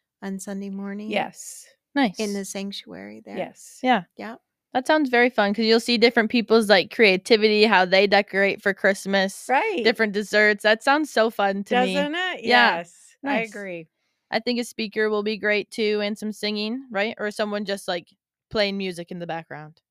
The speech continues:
Speaker 1: And no, we have Holly, Holly Barr from our church is
Speaker 3: Nice.
Speaker 1: going to be working with our special music.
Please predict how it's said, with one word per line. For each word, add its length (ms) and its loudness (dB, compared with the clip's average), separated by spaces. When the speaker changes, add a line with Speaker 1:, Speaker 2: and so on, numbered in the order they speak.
Speaker 1:
And 180 -16
no, 300 -12
we 200 -16
have 320 -20
Holly, 640 -20
Holly 260 -16
Barr 260 -18
from 240 -20
our 160 -16
church 400 -20
is 80 -8
Speaker 3:
Nice. 160 2
Speaker 1:
going 220 -12
to 60 -14
be 560 -14
working 340 -12
with 180 -16
our 100 -16
special 420 -16
music. 600 -14